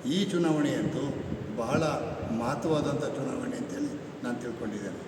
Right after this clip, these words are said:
ಈ ಚುನಾವಣೆಯಲ್ಲಿ ಏನಾದರೂ ಗೆದ್ದರೆ ದೊಡ್ಡ ಆಘಾತ ಆಗುತ್ತೆ. ಸಂವಿಧಾನವನ್ನೇ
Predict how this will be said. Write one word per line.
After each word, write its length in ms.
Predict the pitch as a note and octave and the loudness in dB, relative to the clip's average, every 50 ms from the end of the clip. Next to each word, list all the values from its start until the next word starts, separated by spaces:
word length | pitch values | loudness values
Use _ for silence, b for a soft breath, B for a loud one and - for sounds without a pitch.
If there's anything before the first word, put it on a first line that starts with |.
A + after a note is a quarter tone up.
| - - - - - - - C3 | -10 -10 -10 -10 -10 -6 -4 -2
ಈ 40 | D3 | -2
ಚುನಾವಣೆಯಲ್ಲಿ 840 | D3 D3 D3 C3+ D3+ D#3 D3+ D3+ D3+ D3 C#3+ D3 C#3+ C#3 C3 B2 A#2+ | -2 -2 -2 -2 0 0 0 2 2 2 0 0 0 -2 -2 -2 -2
ಏನಾದರೂ 360 | B2 C#3 D3 D#3 - - - - - - - - - - - - | 0 0 0 0 0 -2 -4 -4 -4 -6 -6 -8 -8 -8 -8 -4
ಗೆದ್ದರೆ 640 | - C#3 D3 - F3 F3 D#3 B2+ - - - - - - - - | -4 -2 0 2 4 4 6 4 4 2 0 -2 -4 -4 -2 -2
ದೊಡ್ಡ 180 | B2+ C#3+ - D#3 | -2 0 2 2
ಆಘಾತ 400 | C3+ A2+ A2 C3+ D3+ D3+ C#3+ C#3+ | 2 2 2 2 0 0 2 0
ಆಗುತ್ತೆ. 560 | B2+ A#2 B2+ - - - - - - - - - - - - | 0 0 -2 -2 -2 -2 -2 -2 -4 -6 -6 -6 -6 -4 -2
ಸಂವಿಧಾನವನ್ನೇ 1040 | D#3 D3+ E3 E3+ D#3+ D#3 D#3 D3+ D3+ D3+ D3+ D3+ D3+ D#3 D#3 D3 - - - - | 0 2 4 4 4 4 4 6 6 6 4 4 4 4 2 2 0 0 -2 -2